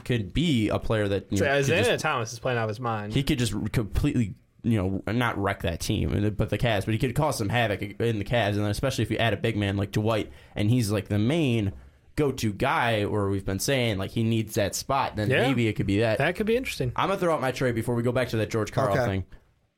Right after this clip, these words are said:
Speaker 1: My trade is, uh, kinda out there, and I don't know if it's gonna work, but, uh, Pistons, they have a guy named Andre Drummond who's
Speaker 3: Nope.
Speaker 1: pr-, pretty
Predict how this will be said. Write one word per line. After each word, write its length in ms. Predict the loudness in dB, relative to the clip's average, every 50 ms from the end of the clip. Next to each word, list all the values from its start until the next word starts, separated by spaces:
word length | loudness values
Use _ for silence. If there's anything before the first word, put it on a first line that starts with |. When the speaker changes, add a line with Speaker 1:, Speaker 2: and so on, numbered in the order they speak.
| _ _
Speaker 1:
My 280 | -2 0 2 2 0
trade 400 | 0 0 0 2 2 2 2 2
is, 180 | 2 2 2 2
uh, 160 | 2 2 0
kinda 260 | 0 0 0 0 0
out 220 | 2 0 0 0 0
there, 160 | 0 0 2
and 100 | 2 0
I 60 | 0
don't 100 | 0 0
know 120 | 0 0
if 60 | -2 -2
it's 100 | -4 -2
gonna 140 | -2 0
work, 260 | 0 0 -2 -2 -6 -6
but, 240 | -2 0 0 0 0
uh, 280 | 0 2 2 2 0 0 -2 -6 -16 -20 _ _ _ _ _ _ _ _ _ _ _ _ -2 0
Pistons, 600 | 2 2 2 0 0 0 0 0 0 -4 -6 -10 _ _ _ _ _ _ _ _ _ _ -2
they 100 | 0 0
have 100 | 0 2
a 40 |
guy 340 | 2 2 4 4 2 2 0
named 200 | 0 0 0 2
Andre 260 | 0 0 0 0 -2
Drummond 300 | -2 -2 -2 -2 -2 -2
who's 100 | 0 2
Speaker 3:
Nope. 220 | 2 2 2 0 0
Speaker 1:
pr-, 80 | -2 -2 -2 -4 -4
pretty 180 | -2 -2 0 2